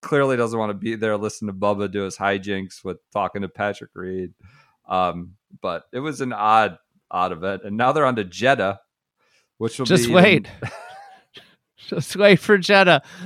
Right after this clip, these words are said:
Speaker 2: This is when everything goes bananas. You know, this
Speaker 1: Yeah,
Speaker 2: is when
Speaker 1: yeah.
Speaker 2: the YouTube y-,
Speaker 1: This is
Speaker 2: numbers
Speaker 1: where it
Speaker 2: go
Speaker 1: takes
Speaker 2: off
Speaker 1: off.
Speaker 2: the charts. So everybody can't wait to watch golf being played in Jeddah.
Speaker 1: Hey, what was going on? Do they have, like, some,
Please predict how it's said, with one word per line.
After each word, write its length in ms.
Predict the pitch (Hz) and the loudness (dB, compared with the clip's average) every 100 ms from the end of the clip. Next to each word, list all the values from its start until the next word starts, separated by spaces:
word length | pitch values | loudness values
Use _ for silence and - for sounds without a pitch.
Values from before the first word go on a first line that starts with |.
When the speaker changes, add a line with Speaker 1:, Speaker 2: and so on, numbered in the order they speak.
| - | 4
Speaker 2:
This 200 | 190 196 | 6 6
is 80 | 214 | 6
when 360 | 220 208 185 - 180 156 | 6 6 6 0 -14 -2
everything 680 | 170 185 190 180 185 190 165 | 4 6 8 6 8 6 6
goes 380 | 160 147 127 - | 8 8 6 0
bananas. 840 | - 143 131 127 117 92 104 - - | 2 4 6 4 2 -2 -6 -12 -8
You 100 | 131 | -2
know, 160 | 123 131 | 2 4
this 140 | 156 | 4
Speaker 1:
Yeah, 140 | 160 | 4
Speaker 2:
is 80 | 147 | 6
when 200 | 151 143 | 6 6
Speaker 1:
yeah. 120 | 160 | 6
Speaker 2:
the 100 | 143 | 6
YouTube 500 | 143 175 - 185 185 165 | 6 6 6 8 8 6
y-, 80 | 180 | 2
Speaker 1:
This 80 | - | 2
is 80 | 151 | 4
Speaker 2:
numbers 440 | 156 160 160 160 | 6 6 6 6
Speaker 1:
where 40 | 120 | 6
it 60 | |
Speaker 2:
go 120 | 143 131 | 6 6
Speaker 1:
takes 100 | - | 6
Speaker 2:
off 220 | 143 139 | 4 4
Speaker 1:
off. 60 | 131 | 2
Speaker 2:
the 100 | 143 | 2
charts. 560 | - 123 120 - - _ _ _ | 4 6 6 2 -10 _ _ _
So 100 | - 151 | 2 4
everybody 400 | 151 156 156 143 | 6 6 4 4
can't 340 | 156 147 104 | 4 4 4
wait 240 | 147 135 - | 4 2 0
to 80 | |
watch 340 | 135 127 123 - | 2 2 2 2
golf 300 | 120 113 - - | 4 2 0 -2
being 220 | 113 107 | -2 0
played 260 | 113 107 | 0 0
in 140 | 101 101 | -2 -2
Jeddah. 400 | 104 95 92 - | 0 0 -2 -6
Speaker 1:
Hey, 320 | - 415 285 - _ | -4 -2 -4 -8 _
what 200 | 185 359 | -2 0
was 160 | 453 403 | 0 -2
going 300 | - 349 285 | 0 4 6
on? 200 | 226 214 | 6 2
Do 120 | - | -2
they 180 | - 311 | -4 -2
have, 200 | 349 370 370 | -2 -4 -6
like, 180 | 294 | -10
some, 380 | - 226 202 185 | -8 -8 -8 -10